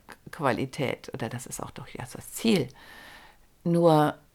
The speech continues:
wenn einem dann eigentlich der Boden unter den Füßen weggezogen ist, um auch das wirklich zu realisieren, was von oben gefordert wird, und oben ist in diesem Fall dann wirklich oben, in irgendwelchen Hierarchieebenen drüber wird irgendwas bestimmt, wie in vielen Firmen immer noch, leider.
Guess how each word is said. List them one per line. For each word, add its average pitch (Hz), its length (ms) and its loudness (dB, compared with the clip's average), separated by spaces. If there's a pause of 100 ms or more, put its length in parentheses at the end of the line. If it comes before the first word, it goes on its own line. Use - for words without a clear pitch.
(520)
wenn 151 280 0
einem 147 340 0
dann 139 180 -2
eigentlich 139 680 -4
der 127 120 -2
Boden 180 320 0
unter 147 200 0
den 139 140 -2
Füßen 147 360 -6
weggezogen 139 500 -4
ist, 123 140 -6
um 135 120 -4
auch 127 100 -6
das - 280 -8
wirklich 131 320 -6
zu 135 120 -8
realisieren, 127 800 -2
was - 200 -6
von 98 140 -8
oben 120 280 -6
gefordert - 580 -10
wird, 147 160 -8
und 127 220 -6
oben 139 240 -2
ist - 120 -2
in 139 100 -2
diesem 147 220 -2
Fall 131 160 -4
dann 120 160 0
wirklich 131 420 -4
oben, 147 300 -2 (960)
in 147 100 -2
irgendwelchen 156 540 2
Hierarchieebenen 143 840 -2
drüber 160 420 0
wird 151 160 -4
irgendwas 139 360 -4
bestimmt, 202 480 -2
wie 151 80 0
in 131 100 0
vielen 160 340 -2
Firmen 185 300 0
immer 185 240 0
noch, 190 320 -4
leider. 156 400 -2